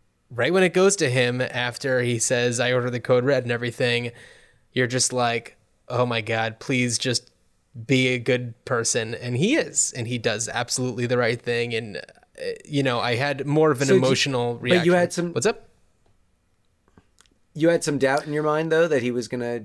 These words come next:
Speaker 2: do the
Speaker 1: Well,
Speaker 2: right thing?
Speaker 1: I mean, I think that a lot of it has to do with how I view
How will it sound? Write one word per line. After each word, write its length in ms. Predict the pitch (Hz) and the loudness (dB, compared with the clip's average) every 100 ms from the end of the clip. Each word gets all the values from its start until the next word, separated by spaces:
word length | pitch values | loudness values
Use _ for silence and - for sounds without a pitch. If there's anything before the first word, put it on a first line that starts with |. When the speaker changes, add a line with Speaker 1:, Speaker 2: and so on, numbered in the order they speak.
| - | -8
Speaker 2:
do 100 | 127 | -4
the 80 | 123 | 2
Speaker 1:
Well, 220 | 320 339 | 2 4
Speaker 2:
right 80 | 302 | 2
thing? 200 | - 233 | 2 0
Speaker 1:
I 40 | |
mean, 500 | 226 233 226 214 202 - _ _ - _ _ _ _ _ _ _ - | 2 4 4 4 0 -4 _ _ -20 _ _ _ _ _ _ _ -2
I 80 | 180 | -2
think 280 | 185 208 180 | 2 2 2
that 180 | 165 | 0
a 80 | 139 | 2
lot 260 | 131 127 135 | 2 2 2
of 60 | |
it 100 | 139 | 0
has 160 | 117 135 | 0 -2
to 100 | - | -2
do 260 | 117 123 127 | -2 0 2
with 460 | 127 123 - - - _ _ _ _ _ _ _ | 0 -2 -6 -16 -20 _ _ _ _ _ _ _
how 460 | - - 131 127 | -6 -2 2 2
I 340 | 127 120 123 123 | 2 0 -2 -2
view 840 | 113 110 123 123 120 120 120 117 | -6 -4 0 0 0 0 0 -2